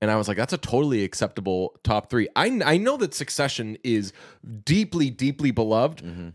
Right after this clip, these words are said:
Speaker 1: but I never actually considered it, like,
Speaker 2: No.
Speaker 1: one of the best shows ever.
Speaker 2: No, me neither. And we had the conversation when it started, when this season started, and I was like, "I don't like this show as much as everybody else
Speaker 1: Right.
Speaker 2: likes it." And, like, I, I love it,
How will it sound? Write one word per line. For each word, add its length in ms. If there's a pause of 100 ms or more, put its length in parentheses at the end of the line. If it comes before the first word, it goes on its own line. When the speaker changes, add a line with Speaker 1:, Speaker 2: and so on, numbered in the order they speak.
(100)
Speaker 1:
but 120
I 100
never 440
actually 400
considered 480
it, 120
like, 200 (420)
Speaker 2:
No. 120
Speaker 1:
one 80
of 80
the 80
best 260
shows 300
ever. 180
Speaker 2:
No, 300
me 100
neither. 300
And 200
we 100
had 140
the 80
conversation 640
when 140
it 100
started, 600
when 180
this 160
season 300
started, 300
and 80
I 60
was 80
like, 100
"I 140
don't 140
like 160
this 100
show 240
as 100
much 260
as 100
everybody 340
else 220
Speaker 1:
Right. 80
Speaker 2:
likes 320
it." 180 (300)
And, 340
like, 180
I, 200
I 140
love 300
it, 200